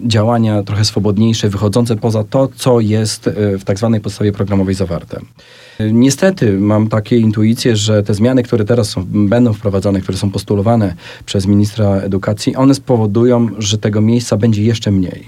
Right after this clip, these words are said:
I my, poloniści i polonistki, nasza brać nauczycielska, no my musimy troszeczkę, e, e, zachować się, zachowywać się jak jacyś,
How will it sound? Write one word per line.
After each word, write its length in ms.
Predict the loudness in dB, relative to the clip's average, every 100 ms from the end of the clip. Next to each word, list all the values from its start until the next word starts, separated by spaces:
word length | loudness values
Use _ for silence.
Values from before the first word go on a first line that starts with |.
| -4
I 120 | 2
my, 300 | 4 2 0 -8 -20 -20 -20 -2
poloniści 560 | 0 4 2 2 0
i 60 | 0
polonistki, 600 | 2 2 2 0 -6 -2
nasza 360 | 0 0 0 0
brać 300 | 0 0 0
nauczycielska, 720 | -2 -2 -6 -6 -4 -4 -4 -10 -6 0
no 60 |
my 120 | 2 2
musimy 360 | 2 2 2
troszeczkę, 540 | 0 -4 -4 -4 0 2
e, 480 | 2 2 -2 0
e, 80 | -2
zachować 420 | 0 0 0 0
się, 320 | 0 0 0 -2
zachowywać 500 | -2 0 0 0 -2
się 120 | -2
jak 160 | 0 0
jacyś, 460 | -2 -2 -2 -6